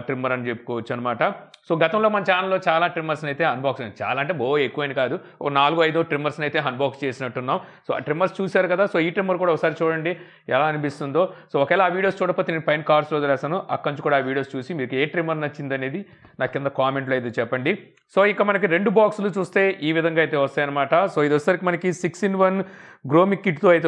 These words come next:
వస్తుంది. మోడల్ నెంబర్ వచ్చేసరికి హెచ్టీ వన్ జీరో సిక్స్. ఇది వచ్చేసరికి మనకి హెచ్టీ వన్ జీరో వన్. ఇది just ఒక ట్రిమ్మర్ అనమాట. ఇందులో వచ్చేసరికి మనకి సిక్స్ ఇన్ వన్ Gromic కిట్ కూడా అయితే ఉంటుంది. So, మనం ఇప్పుడు దీని మీద ఉన్న స్పెసిఫికేషన్స్ ఏంటి చూస్తే, ఇది మనకి ఐపీఎక్స్ సిక్స్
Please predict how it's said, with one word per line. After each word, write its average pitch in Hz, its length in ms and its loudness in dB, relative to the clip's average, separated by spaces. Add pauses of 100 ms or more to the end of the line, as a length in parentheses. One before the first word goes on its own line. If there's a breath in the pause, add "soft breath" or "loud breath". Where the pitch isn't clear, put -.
వస్తుంది. 143 340 0 (240)
మోడల్ 190 220 4
నెంబర్ 190 180 2
వచ్చేసరికి 180 420 0 (160)
హెచ్టీ 214 420 0 (280)
వన్ 170 180 4
జీరో 185 220 6 (180)
సిక్స్. 143 320 -2 (500 loud breath)
ఇది 170 100 4
వచ్చేసరికి 214 380 4
మనకి 208 200 0 (120)
హెచ్టీ 190 280 0 (100)
వన్ 175 180 2
జీరో 180 180 6 (100)
వన్. 147 140 2 (220)
ఇది 143 140 -4
just 165 240 4
ఒక 170 180 2
ట్రిమ్మర్ 165 280 2
అనమాట. 143 300 0 (420)
ఇందులో 147 180 2
వచ్చేసరికి 170 320 2
మనకి 165 240 -2
సిక్స్ 160 220 -4
ఇన్ 160 120 -2
వన్ 170 120 0 (440 loud breath)
Gromic 170 320 4
కిట్ 160 200 -4
కూడా 156 160 6
అయితే 127 260 0
ఉంటుంది. 131 320 -2 (420 loud breath)
So, 185 160 4
మనం 190 240 4
ఇప్పుడు 185 220 6 (180)
దీని 175 160 -2
మీద 196 120 4
ఉన్న 202 180 2
స్పెసిఫికేషన్స్ 185 560 0
ఏంటి 170 160 -2
చూస్తే, 160 200 0
ఇది 160 120 -4
మనకి 156 200 2 (220)
ఐపీఎక్స్ 180 600 0
సిక్స్ - 260 -8